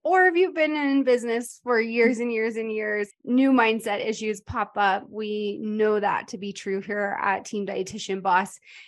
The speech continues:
and really think it's important to support you through that.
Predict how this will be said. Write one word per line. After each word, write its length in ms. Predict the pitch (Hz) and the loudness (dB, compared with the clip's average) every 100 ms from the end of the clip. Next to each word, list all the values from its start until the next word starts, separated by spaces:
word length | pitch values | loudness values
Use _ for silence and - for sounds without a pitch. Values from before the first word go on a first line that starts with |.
| _ | _
and 580 | - 208 196 185 185 185 196 | 0 2 2 0 -4 -8 -6
really 520 | 202 202 190 185 185 - _ | -4 0 0 -2 -4 -14 _
think 200 | 202 185 | -4 -4
it's 160 | 190 180 | -8 -10
important 460 | 180 185 - 180 | -10 -10 -10 -10
to 100 | 190 | -12
support 400 | 170 170 - 180 | -14 -12 -12 -10
you 540 | 170 165 160 160 165 170 _ - | -10 -10 -10 -10 -12 -14 _ -12
through 300 | 190 175 175 | -8 -8 -6
that. 180 | - | -8